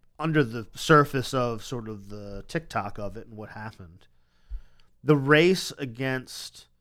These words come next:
uh, Purzycki really turned out to be, to sort of set the stage for other races all over the place. And again,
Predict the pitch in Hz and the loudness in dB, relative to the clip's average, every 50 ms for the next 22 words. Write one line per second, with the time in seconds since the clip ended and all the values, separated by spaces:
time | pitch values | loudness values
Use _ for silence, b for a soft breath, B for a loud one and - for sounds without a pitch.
0 | _ _ _ _ _ _ _ _ _ _ _ _ _ _ - 120 113 110 101 - | _ _ _ _ _ _ _ _ _ _ _ _ _ _ -12 -10 -10 -10 -10 -10
1 | - 117 110 104 104 139 147 - - 90 85 95 110 - _ _ _ _ _ _ | -10 -10 -10 -4 -4 -4 -4 -4 -6 -12 -14 -14 -18 -20 _ _ _ _ _ _
2 | _ _ _ _ _ _ _ _ _ _ _ _ _ _ _ _ _ _ _ _ | _ _ _ _ _ _ _ _ _ _ _ _ _ _ _ _ _ _ _ _
3 | _ _ _ _ _ _ 131 127 131 135 143 160 170 165 160 160 160 156 156 - | _ _ _ _ _ _ -8 -4 -2 4 8 8 8 8 8 4 2 0 -2 -2
4 | - 147 147 139 127 131 127 127 139 - - 135 113 110 110 131 127 123 120 120 | 0 2 2 2 4 4 4 4 4 2 -2 -8 -8 -8 -6 -4 -4 -2 -2 -4
5 | 120 117 117 120 120 113 - _ _ _ _ _ _ _ _ _ _ _ _ _ | -4 -6 -8 -10 -12 -14 -16 _ _ _ _ _ _ _ _ _ _ _ _ _
6 | - 143 - - 185 165 156 - - 185 165 - 151 - - - 151 135 143 151 | -8 2 6 6 6 6 4 4 4 2 4 4 0 -4 -4 -2 0 0 2 2
7 | 147 135 - - - 139 135 127 123 - 135 135 135 131 123 120 127 131 135 131 | 2 0 -4 -8 -6 -4 -4 -4 -4 -4 -4 -4 -2 -4 -2 -2 0 0 0 -2
8 | - 127 127 127 117 - - - - - _ _ _ _ _ _ _ _ _ _ | -4 -8 -12 -12 -12 -14 -16 -16 -18 -20 _ _ _ _ _ _ _ _ _ _
9 | 135 135 131 127 127 151 160 160 135 - - - - - _ _ _ _ - - | 0 0 2 2 0 0 -2 -2 -6 -8 -10 -16 -20 -20 _ _ _ _ -20 -20
10 | _ _ _ _ _ _ _ _ _ _ _ _ _ _ _ _ _ _ _ _ | _ _ _ _ _ _ _ _ _ _ _ _ _ _ _ _ _ _ _ _
11 | _ 143 139 131 123 123 117 156 156 139 120 110 104 110 101 | _ 0 0 0 -2 0 2 4 4 4 4 0 -6 -10 -14